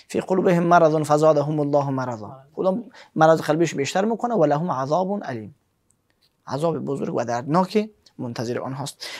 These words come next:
Speaker 1: و سوم این که انسان بچسبه به امور دنیوی و از هوای نفس اینا پیروی بکنه که ما آیات صریح داریم، حالا زیاد طولانی نشه.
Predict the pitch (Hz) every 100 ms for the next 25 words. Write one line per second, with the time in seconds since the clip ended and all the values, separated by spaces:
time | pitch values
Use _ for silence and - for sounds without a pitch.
0 | - 185 180 214 202 247 285 381 277 294
1 | - - 202 180 247 254 254 _ - _
2 | _ - - 233 254 247 226 - - 285
3 | _ - 190 208 220 190 196 226 220 190
4 | 190 170 165 151 160 151 175 220 - 185
5 | 165 185 190 208 180 202 - 160 143 143
6 | 160 - 175 170 165 - 143 131 131 123
7 | _ _ - - _ - 131 170 196 190
8 | 220